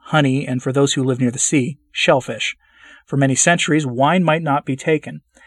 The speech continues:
but it is now permitted, and on the Annunciation and Palm Sunday, a dispensation is granted for eating fish. Besides the Lent preparatory to the feast of Easter, the Greeks keep three others in the year.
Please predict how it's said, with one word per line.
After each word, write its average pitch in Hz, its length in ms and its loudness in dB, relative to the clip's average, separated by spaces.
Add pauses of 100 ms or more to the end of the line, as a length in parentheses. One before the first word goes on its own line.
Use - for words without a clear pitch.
(200)
but 160 140 4
it 180 100 2
is 185 140 6
now 175 140 4
permitted, 131 560 0
and 135 120 -2
on 139 140 2
the 131 100 0
Annunciation 131 600 -2
and 123 140 -6
Palm 131 200 -4
Sunday, 120 460 -6 (480)
a 131 220 2
dispensation 151 640 0
is 147 100 -8
granted 120 320 -6
for 131 100 -12
eating 123 220 -8
fish. - 400 -4 (800)
Besides 208 420 4
the 190 80 0
Lent 160 240 2
preparatory 143 520 0
to 131 80 -2
the 123 80 -4
feast - 360 -4
of 120 80 -4
Easter, 127 440 -2 (100)
the 135 80 -4
Greeks 156 420 0 (200)
keep 170 280 -4
three 147 360 0
others 127 280 0
in 135 80 -2
the 131 80 0
year. 135 300 0